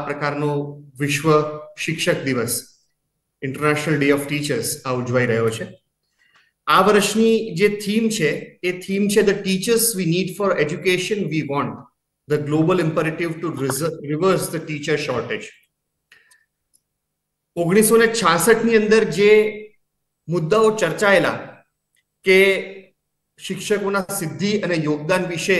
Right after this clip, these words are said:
આ દર વર્ષે ચર્ચા થવી જોઈએ અને સાથે સાથે એમના અધિકારો એ બાબતે પણ ચર્ચા થવી જોઈએ. લોકોનું continuous development કઈ રીતના થઈ શકે, એ આ ત્રણ હેતુઓ સાથે international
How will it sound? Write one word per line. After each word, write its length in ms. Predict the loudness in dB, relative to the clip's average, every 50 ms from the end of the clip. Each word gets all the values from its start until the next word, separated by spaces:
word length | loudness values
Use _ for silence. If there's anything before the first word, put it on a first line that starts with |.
| 0 -2 -4 -8 -16 -20 _ _ _ _ -4
આ 160 | -2 -2 0
દર 240 | 4 4 4 6 4
વર્ષે 380 | 4 0 0 -2 0 0 0 0 -2 -2
ચર્ચા 340 | -4 -4 -4 -2 -2 -2
થવી 220 | -2 -2 -4 -6 -4
જોઈએ 320 | -4 -6 -4 -2 -4 -4 -4 -6 -12 -20 _ _ _ _ _ _ _ _ _ _ _ _ _ _ _ _ _ _ _ _
અને 160 | 2 2 2
સાથે 300 | 4 4 4 4 4 4
સાથે 320 | 4 4 2 2 6 6 6 6 6 4 2 2
એમના 260 | 4 4 4 4 4 2 0
અધિકારો 520 | 0 0 0 0 2 2 2 2 2 0 -2 -4 -6 -10 -14 -20 _ _ _ _ _ _ _ _ 2
એ 100 | 4 4
બાબતે 440 | 4 4 4 4 4 4 2 0
પણ 220 | 2 2 0 0 0
ચર્ચા 340 | -2 -2 -4 -2 -2 -2 -2
થવી 240 | -2 -4 -4 -4
જોઈએ. 260 | -6 -6 -4 -4 -4 -4 -6 _ _ _ _ _ _ _ _ _ _ _ _ _ _ _ _ -8
લોકોનું 280 | -6 -4 -4 -4 -4
continuous 540 | -4 -4 -4 -2 -2 -2 -2 -2 -4 -4 -2
development 600 | -2 -2 0 0 0 -2 -2 -2 -2 -2 -2 -2
કઈ 100 | -2 -2
રીતના 300 | -2 -2 -4 -4 -6 -4
થઈ 120 | -4 -4 -2
શકે, 300 | -2 -4 -4 -4 -6 -8 -10 -12 _ _ _ _ _ _ _ _ _ _ _ _ _ _ _ 4
એ 120 | 6 8 8 8 6 6 4 0 -2 -2
આ 120 | -2 -2 0 0
ત્રણ 200 | 2 4 4 4 4 4 2
હેતુઓ 300 | 0 0 0 2 2 2
સાથે 380 | 2 2 0 0 0 0 -2 -2 -2 -4 -8 -12 -18 -20 _ _ _ _ _ _ _ _ _ _ _ _ _
international 680 | -2 0 0 0 0 2 2 0 0 0 -2 0 0